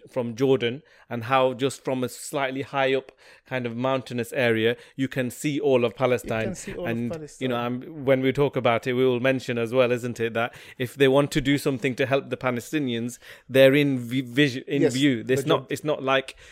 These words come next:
Speaker 1: so far away, like we
Speaker 2: Yes.
Speaker 1: might even think of in the U K.
Speaker 2: No, no, it's not. I mean, we, from Ramallah, to be honest with you, I could see, I could see the planes when they land on, on, on Tel Aviv airport, Ben Gurion airport. You can
Speaker 1: Mm.
Speaker 2: see the lights on the Mediterranean when they, because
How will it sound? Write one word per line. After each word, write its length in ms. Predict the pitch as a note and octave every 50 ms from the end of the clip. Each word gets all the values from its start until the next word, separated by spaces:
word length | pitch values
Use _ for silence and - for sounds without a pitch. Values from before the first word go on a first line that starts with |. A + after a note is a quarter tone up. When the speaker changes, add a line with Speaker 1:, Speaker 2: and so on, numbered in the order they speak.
| -
Speaker 1:
so 380 | _ - - - D3 C#3 C#3 C3
far 320 | A2+ - C3+ B2+ A#2+ A2+
away, 260 | A#2 A#2 A#2 B2+ A#2+ A#2
like 300 | D3 D3+ - A#2 A2 A#2+
we 80 | A#2+
Speaker 2:
Yes. 60 | A#2+ B2
Speaker 1:
might 180 | B2 A#2+ A#2
even 240 | A#2 A#2 G#2+ A#2 A2+
think 240 | A2 - B2+ A#2+ -
of 140 | A#2+ A2+ A2
in 100 | A2+ A2+
the 80 | A2+ A2+ A2+ A#2+ B2
U 40 |
K. 260 | - - G#2 G2+ G#2 - _ -
Speaker 2:
No, 300 | A3+ C#4 D4 C#4 A#3+ -
no, 200 | - A#3 B3 A3+
it's 180 | G#3+ G#3+ - -
not. 260 | A#3+ A#3+ F#3 - - - -
I 60 | F3
mean, 260 | F#3 F#3+ F#3+ F3+ F3 -
we, 240 | E3+ F3 F3 G#3 F3
from 280 | - - - G#3+ A3+
Ramallah, 400 | F#3+ F#3+ F#3+ F#3 F#3+ A3 F3+ C3+ -
to 80 | C3
be 100 | A#2 A#2
honest 180 | A#2+ B2 - -
with 80 | A#2+ A#2
you, 80 | B2+ C3+
I 120 | C#3 D3 D3+
could 260 | D3 - - D3 C3 - - - -
see, 180 | G3+ G3 F#3 F3 F3 E3+ E3 D#3+ _ _ _ _ _ - C#3+ D3
I 20 | D3 -
could 160 | - C3+ C3 - - -
see 140 | - E3+ D#3 B2+
the 80 | C3+ B2 - C3+
planes 360 | D#3+ F3 F3+ E3 D3+ D3 C3 A#2 C3
when 100 | C#3+ C3+ B2
they 100 | C3+ C3+ C3 C#3+
land 180 | D3 D3 C#3+ C3 - D3+
on, 60 | C3+ B2 A#2 B2 C3 - - C3+
on, 80 | C3 B2+ B2+ B2+ B2+ A2 - - C3
on 60 | B2+ B2+ -
Tel 120 | - C3 B2+ B2
Aviv 220 | A2+ C#3 C#3+ A#2+ A2+ - C#3+ D3
airport, 320 | C#3+ - - A2 G#2+ G#2+ - -
Ben 120 | A#2+ A#2+ A2+ A#2+
Gurion 240 | B2+ B2+ B2 B2 A#2+ - - C#3
airport. 300 | B2 - - A#2 G#2+ - -
You 60 | B2+ -
can 80 | C3 B2+
Speaker 1:
Mm. 60 | B2+ B2
Speaker 2:
see 80 | D#3+ C3+ B2
the 60 | C3 C#3+
lights 200 | C#3+ C#3 B2 - -
on 60 | A#2 A2 A2+
the 60 | A2+ A2
Mediterranean 500 | A2+ A2 - B2 A#2+ B2 B2 B2 A#2+ A#2 A#2+
when 100 | A#2+ A#2 A2 A#2+
they, 100 | A#2 A#2 A#2 - _ - - - - - _
because 220 | - E3+ D#3+ C#3+